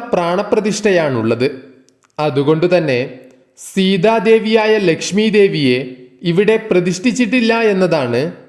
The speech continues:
വാസ്തവം. എന്നാൽ ഇവിടെയെത്തുന്ന ഭക്തർക്ക് സീതാദേവിയെ കാണുവാൻ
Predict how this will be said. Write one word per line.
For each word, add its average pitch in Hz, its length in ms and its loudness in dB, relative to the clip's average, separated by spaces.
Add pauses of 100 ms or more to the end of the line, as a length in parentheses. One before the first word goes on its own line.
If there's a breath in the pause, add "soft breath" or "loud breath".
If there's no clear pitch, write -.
(120)
വാസ്തവം. 127 560 -4 (1200)
എന്നാൽ 226 280 0 (240)
ഇവിടെയെത്തുന്ന 226 640 2 (100)
ഭക്തർക്ക് 180 480 -2 (520)
സീതാദേവിയെ 226 840 2 (140)
കാണുവാൻ 160 480 0